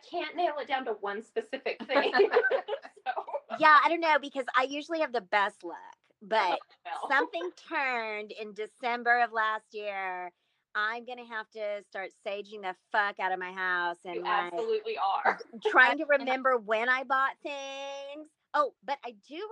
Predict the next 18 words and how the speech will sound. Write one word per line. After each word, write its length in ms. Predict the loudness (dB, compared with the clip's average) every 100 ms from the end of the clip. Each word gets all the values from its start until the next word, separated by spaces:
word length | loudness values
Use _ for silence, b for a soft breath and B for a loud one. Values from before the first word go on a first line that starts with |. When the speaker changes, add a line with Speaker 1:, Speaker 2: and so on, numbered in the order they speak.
| -10
Speaker 3:
remember, 560 | -10 -8 -4 -4 -4 -10 _ _ -20
a-, 220 | -12 -6
and, 140 | -6 -6 -8
and 100 | -8
I 40 |
guess 220 | -4 -4 -4
the 80 | -4
reason 260 | -4 -4
I 60 | -6
started 380 | -6 -6 -4 -4
down 180 | -4 -4
that 240 | -4 -6 -4
rabbit 300 | -2 -2 -4
hole 240 | -6 -4
in 80 | -4
my 120 | -8
head 280 | -8 -4 -2
was 200 | -2 -4